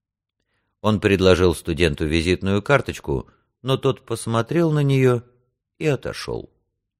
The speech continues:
В три часа он отомкнул дверь в свой номер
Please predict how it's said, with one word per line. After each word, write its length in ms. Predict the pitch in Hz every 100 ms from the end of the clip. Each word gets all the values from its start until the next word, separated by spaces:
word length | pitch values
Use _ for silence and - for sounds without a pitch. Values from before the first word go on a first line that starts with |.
| _ _ _ _ _ _ _ _
В 160 | -
три 300 | - 120 131
часа 760 | - 92 78 - 120 151 151 - _ _ _
он 180 | 98 135
отомкнул 720 | 135 131 117 - 98 127 131
дверь 340 | 90 87 98 87
в 100 | -
свой 360 | - 76 71
номер 520 | 71 95 123 117 107